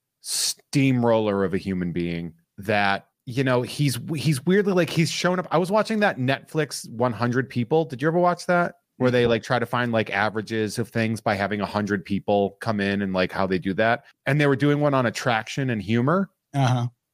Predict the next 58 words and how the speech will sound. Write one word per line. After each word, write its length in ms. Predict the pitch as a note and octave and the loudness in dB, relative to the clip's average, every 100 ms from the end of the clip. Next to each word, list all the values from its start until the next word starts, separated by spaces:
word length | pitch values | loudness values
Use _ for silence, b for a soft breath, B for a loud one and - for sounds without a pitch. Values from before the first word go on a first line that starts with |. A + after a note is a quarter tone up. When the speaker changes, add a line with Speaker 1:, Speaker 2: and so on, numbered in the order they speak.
| - - | -10 0
Speaker 1:
And, 480 | C3 A#2 A#2 G#2 B2 | 0 0 -4 -6 0
um, 560 | A#2+ A2 G#2+ G#2 G2+ _ - | 2 4 2 0 -6 _ -6
they 160 | A#2+ A#2 | 0 0
were 100 | A2+ | 2
like, 240 | G#2 - | 0 2
"You 80 | A#2 | 0
have 140 | G#2 | 0
to 80 | G#2 | -6
tell 240 | A#2 C3 | -2 0
a 40 | B2 | -2
story." 540 | - B2+ A#2+ A#2 G#2+ | -2 2 2 2 -2
They, 200 | - A#2+ | -2 -2
they 240 | - A#2 A2+ | -2 -2 0
have 160 | A#2 | 0
a 40 | A#2 | -2
person 300 | C3 B2 A#2+ | -2 -4 -2
come 160 | A#2 | -2
in 80 | A2+ | -2
and 100 | G#2+ | -2
tell 200 | - G#2 | 0 0
a 60 | G#2 | 0
story 340 | - A2 G#2 | 0 2 2
in 60 | F#2+ | 0
a 20 | |
boring 380 | D#2+ F#2 G2 G#2+ | -2 -2 0 0
way. 340 | A2+ A#2 B2+ B2+ _ _ B2 | 2 2 0 -6 _ _ -2
And 80 | |
it's 120 | B2+ - | -2 -2
clearly 320 | C3 A#2+ A2+ | -2 0 0
comedians 580 | A#2 A2+ G#2 G#2+ G#2+ - | 0 0 2 2 0 -2
coming 240 | A2 G#2+ | -2 0
in 100 | G#2 | 2
and 80 | G2+ | 2
doing 240 | G2 F#2+ F2+ | 2 0 0
a 40 | |
set. 360 | - G2 G#2+ - _ - | -2 0 0 -2 _ -4
Speaker 2:
Yeah. 240 | C3 G#2+ - | -4 -4 -8
Speaker 1:
But 100 | A2+ | -2
they 100 | B2+ | 2
have 140 | A#2+ - | 0 0
to 100 | A2 | -6
do 280 | F2 B2+ | 0 0
their 160 | A#2+ A#2 | 2 0
set 260 | - A#2 G#2+ | 0 -2 0
without 300 | G#2 G2+ - | 0 0 -2
jokes 560 | G2 G2+ B2+ - - _ _ - | 0 0 -2 -8 -10 _ _ -2
and 100 | G#2 | 0
just 180 | G#2+ - | 0 0
tell 200 | G#2 F#2+ | 0 2
what 160 | F#2 | 0
happened 460 | F2+ F2+ G#2 A#2 A2 | 0 -2 0 0 0
and 140 | G2 | 0
then 180 | G2+ G2+ | 2 2
do 200 | G2+ G2+ | 2 2
it 200 | F#2+ F#2 _ - | 2 -2 _ -4
as 200 | G2+ F2+ | -2 -2
a 80 | F2 | -4
set. 340 | - G2 A2+ | -2 0 0